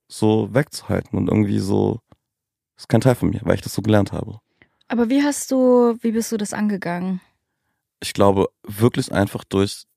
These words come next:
Speaker 1: den Austausch mit Freundinnen, die eine ähnliche Biografie teilen. Und auch wieder so Kontakt zu meiner eigenen,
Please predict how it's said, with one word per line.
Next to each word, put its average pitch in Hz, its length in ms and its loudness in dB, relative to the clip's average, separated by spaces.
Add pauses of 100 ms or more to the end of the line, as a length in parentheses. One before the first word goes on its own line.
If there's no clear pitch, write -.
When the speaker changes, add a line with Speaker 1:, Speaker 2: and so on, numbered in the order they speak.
(240)
Speaker 1:
den 104 100 2
Austausch 107 680 2 (520)
mit 101 320 0
Freundinnen, 110 500 0
die 107 60 2
eine 98 220 4
ähnliche 101 220 0
Biografie 107 380 -6
teilen. 85 360 -6 (220)
Und 104 460 2 (120)
auch 110 200 2
wieder 113 180 4
so 101 340 4 (540)
Kontakt 113 360 0
zu 104 60 -4
meiner 95 180 4
eigenen, 95 360 0